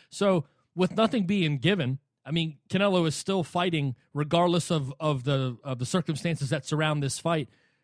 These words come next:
A world-class fighter in Amir Khan. We don't know how Khan is gonna react to fighting at one fifty-five. He may be stronger. He, he, he may, his legs may be thicker.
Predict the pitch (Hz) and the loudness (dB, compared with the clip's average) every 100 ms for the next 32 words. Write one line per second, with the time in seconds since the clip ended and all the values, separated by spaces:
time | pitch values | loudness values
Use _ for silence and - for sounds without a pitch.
0 | _ _ 156 156 185 185 202 185 165 175 | _ _ 0 4 4 2 0 0 0 -2
1 | 165 160 143 143 147 147 139 120 117 - | 0 0 0 0 0 -2 -2 -2 -4 -6
2 | _ _ _ 139 151 180 190 170 175 165 | _ _ _ 0 4 4 2 2 2 0
3 | 175 165 156 135 160 147 147 147 143 139 | 0 -2 -2 -2 -2 0 -2 -2 -6 -2
4 | 151 139 123 147 143 147 131 139 139 147 | 0 0 -2 -4 -4 -6 -4 -2 0 0
5 | 160 160 165 160 - 175 202 113 107 131 | 0 0 0 -2 2 2 2 -2 -4 -4
6 | 139 185 135 180 180 190 160 175 156 165 | -2 -2 -2 -2 0 2 2 0 0 0
7 | 202 165 143 143 131 120 - 135 127 110 | 0 -2 -2 -2 0 -4 -4 -6 -6 -8